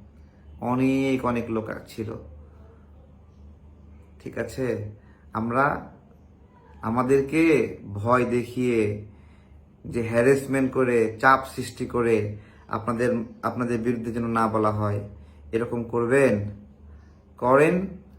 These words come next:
দেখা যাক। আমি তো এখানে কেউ জামাত ইসলামের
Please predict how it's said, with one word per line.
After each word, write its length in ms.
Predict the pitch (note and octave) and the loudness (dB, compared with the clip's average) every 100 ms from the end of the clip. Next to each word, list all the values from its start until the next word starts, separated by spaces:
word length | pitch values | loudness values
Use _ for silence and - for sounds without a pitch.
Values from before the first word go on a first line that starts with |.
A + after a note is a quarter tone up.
| - | -14
দেখা 340 | G#2+ A#2 C3 | -6 -2 0
যাক। 200 | C3 C#3+ D3 - - - - - - - - - _ - - | 2 0 -2 -12 -20 -20 -20 -20 -20 -20 -20 -20 _ -16 -6
আমি 240 | A2 C3 | -2 -2
তো 500 | C3 C#3+ C#3+ B2+ - - - | 2 4 6 4 -2 -14 -8
এখানে 440 | A#2 C#3 C#3+ C3 | -4 -2 0 0
কেউ 260 | B2+ C3+ C3 | 0 2 2
জামাত 400 | B2+ B2+ B2+ C3 | 4 2 2 -2
ইসলামের 420 | B2+ C3+ C3+ C3+ | -4 -2 -2 -2